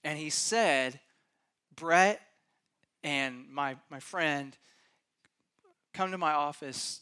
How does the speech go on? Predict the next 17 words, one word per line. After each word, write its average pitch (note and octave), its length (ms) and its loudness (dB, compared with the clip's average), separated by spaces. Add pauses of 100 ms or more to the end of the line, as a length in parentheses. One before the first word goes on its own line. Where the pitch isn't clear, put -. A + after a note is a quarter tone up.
(140)
now, C#3 380 0
please." - 500 -12 (460)
And G3 180 4
everybody G#3 540 6
in F#3+ 100 -2
study F3 320 6
hall E3+ 160 0
kinda F#3 300 -2
snickered, D#3+ 720 -2 (100)
and E3 160 -6
they D#3+ 80 0
chuckled, F3 680 0 (400)
and F3 260 -2
they, F3 640 4
they F3+ 180 2
knew, D3+ 420 -2 (500)
like, C#3+ 200 0